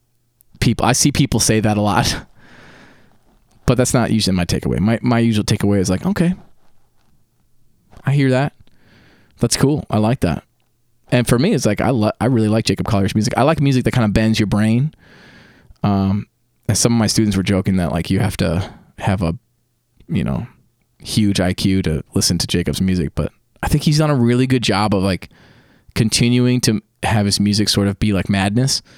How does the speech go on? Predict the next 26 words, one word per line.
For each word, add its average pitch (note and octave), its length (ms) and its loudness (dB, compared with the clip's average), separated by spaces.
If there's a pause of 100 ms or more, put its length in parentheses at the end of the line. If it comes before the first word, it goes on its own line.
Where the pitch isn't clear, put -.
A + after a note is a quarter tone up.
(600)
and G#2 140 2
also F#2+ 760 0 (1400)
making G2 300 0
it F#2 140 -4
really G2 220 0
accessible A#2+ 500 -2 (400)
and F#2+ 100 -2
fun F#2+ 180 0
to F#2 40 0
listen G2 220 0
to. A#2 200 0 (280)
I - 360 -20
think G#2+ 100 0
he's G#2 100 0
done F#2 140 0
a F2+ 40 0
really E2+ 140 0
good D2+ 80 -2
job C#2+ 200 -4
of C2 60 -4
that. - 160 -6 (2500)
Scroll E3 640 2
less C#3+ 440 2 (640)
and G#2+ 160 0
create A2+ 420 2
more. G2 480 0